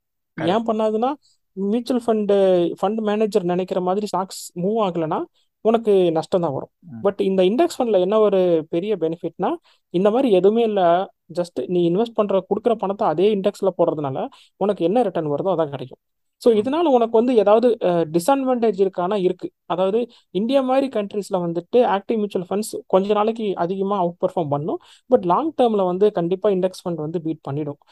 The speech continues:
Speaker 2: So, ஆ, ஒரு three to five year period-ல வந்து அக்ரெசிவா இன்வெஸ்ட் பண்ணணும், எங்க இருக்கிறவங்க பண்ணணும்னு நினைக்கிறாங்கன்னா, அவங்க வந்து மெத்த மியூச்சுவல் ஃபண்ட்ஸ், ஆக்டிவ் மியூச்சுவல் ஃபண்ட்ஸ் வாங்குறதுல எந்த விதமான தப்பும் இல்ல. But ஆனா, அதுல இருக்கிற ரிஸ்கை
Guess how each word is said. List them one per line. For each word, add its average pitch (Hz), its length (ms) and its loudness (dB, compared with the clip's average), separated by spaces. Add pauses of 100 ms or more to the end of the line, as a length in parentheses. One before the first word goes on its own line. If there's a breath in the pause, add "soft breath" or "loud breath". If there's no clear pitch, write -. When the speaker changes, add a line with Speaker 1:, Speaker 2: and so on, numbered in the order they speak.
(140)
Speaker 2:
So, 147 380 0 (960)
ஆ, 143 360 0
ஒரு 147 340 2
three 240 120 0
to 233 220 2
five 202 60 2
year 202 260 0
period-ல 208 380 0
வந்து 196 80 -2
அக்ரெசிவா 214 560 -2
இன்வெஸ்ட் 190 360 -4
பண்ணணும், 170 300 0 (300 soft breath)
எங்க 208 460 2
இருக்கிறவங்க 180 460 -2
பண்ணணும்னு 175 480 -2
நினைக்கிறாங்கன்னா, 190 460 -4
அவங்க 180 280 0
வந்து 180 380 2 (260 soft breath)
மெத்த 185 340 0 (600)
மியூச்சுவல் 190 380 -2
ஃபண்ட்ஸ், 180 220 -4
ஆக்டிவ் 180 300 -4
மியூச்சுவல் 196 260 -6
ஃபண்ட்ஸ் 170 220 -8
வாங்குறதுல 165 360 0
எந்த 156 200 -2
விதமான 175 300 0
தப்பும் 156 320 -2
இல்ல. 160 200 -2 (380 soft breath)
But 180 120 2
ஆனா, 190 280 2
அதுல 170 240 2
இருக்கிற 190 280 0
ரிஸ்கை 170 280 -4